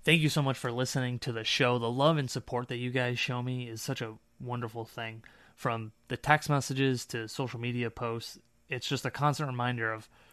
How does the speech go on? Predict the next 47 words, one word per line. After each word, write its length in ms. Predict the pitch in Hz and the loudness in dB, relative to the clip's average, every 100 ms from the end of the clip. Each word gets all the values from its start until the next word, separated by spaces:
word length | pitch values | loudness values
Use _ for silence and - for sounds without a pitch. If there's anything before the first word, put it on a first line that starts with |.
| _ | _
how 100 | - | 0
many 160 | 143 127 | 0 2
awesome 360 | 127 127 120 | 2 2 -2
people 420 | 123 117 117 110 117 | -6 -6 -4 -4 -4
I 100 | 117 | 0
have 240 | 120 120 | 0 0
in 100 | 117 | -2
my 100 | 110 | -4
life. 380 | 110 110 110 - _ _ _ _ _ | -6 -8 -12 -18 _ _ _ _ _
If 100 | - | 0
you 80 | 139 | 4
want 140 | 156 151 | 4 4
to 60 | |
support 340 | - - 196 196 | 0 2 2 4
the 80 | 147 | 0
show, 260 | 123 117 | 0 0
make 220 | 127 127 | 0 0
sure 140 | - 127 | 0 -2
you 80 | 120 | -2
subscribe, 640 | - 120 - 127 123 120 | -6 -4 2 4 4 0
follow, 320 | 123 117 113 | -2 -2 -2
like 200 | 117 117 | -2 -4
the 60 | 117 | -6
podcast 540 | 117 117 - 120 117 | -6 -6 -4 -4 -4
so 180 | - 127 | -6 -6
you 140 | 120 | -6
don't 260 | 120 127 127 | -2 0 0
miss 220 | 123 - | -4 -4
an 80 | 120 | -6
episode. 560 | 113 - 127 120 110 - _ _ | -6 -8 -8 -8 -8 -12 _ _
Share 220 | - 147 | 2 4
it 60 | 165 | 6
with 120 | 156 | 6
your 120 | 131 | 6
friends 480 | 120 - 147 156 151 | 4 2 4 4 2
and 180 | 127 120 | 0 -2
tell 240 | - 147 | 2 4
them 240 | 147 147 143 | 4 2 0
what 180 | 135 135 | -4 0
your 240 | 135 139 | 2 2
favorite 380 | 131 127 123 131 | 0 0 0 0
episode 400 | 143 - 113 110 | -2 -4 -6 -8
is. 260 | 107 - - _ - _ - | -12 -16 -20 _ -20 _ -6
If 120 | 131 | 0
you 80 | 147 | 2
think 220 | 160 143 | 2 2
yourself 680 | 123 117 - 127 127 123 | 0 0 2 2 2 -2